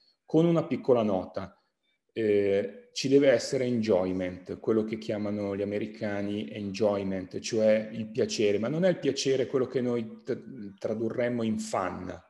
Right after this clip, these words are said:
Fun e enjoyment hanno due livelli diversi. Fun è quello divertirsi tanto per divertire. E l'enjoyment invece è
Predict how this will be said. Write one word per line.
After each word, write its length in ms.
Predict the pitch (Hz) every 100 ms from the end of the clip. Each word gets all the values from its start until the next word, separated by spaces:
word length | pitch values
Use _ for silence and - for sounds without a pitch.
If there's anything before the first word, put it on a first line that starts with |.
| _ _
Fun 400 | - - 151 147
e 40 | 143
enjoyment 600 | 151 131 123 123 120 110
hanno 180 | 110 107
due 180 | 113 113
livelli 360 | 107 107 107
diversi. 480 | 104 95 90 - 104
Fun 380 | - 156 135 113
è 160 | 104
quello 640 | 107 104 101 98 95 - - _ _ _ -
divertirsi 640 | 113 110 110 117 - 120
tanto 300 | 101 95 92
per 160 | 95
divertire. 680 | 92 92 90 - - - - _ - - - - - _
E 220 | - 123 120
l'enjoyment 920 | 127 151 131 147 151 165 170 165 -
invece 640 | 151 120 139 139 139 120
è 320 | 107 110 -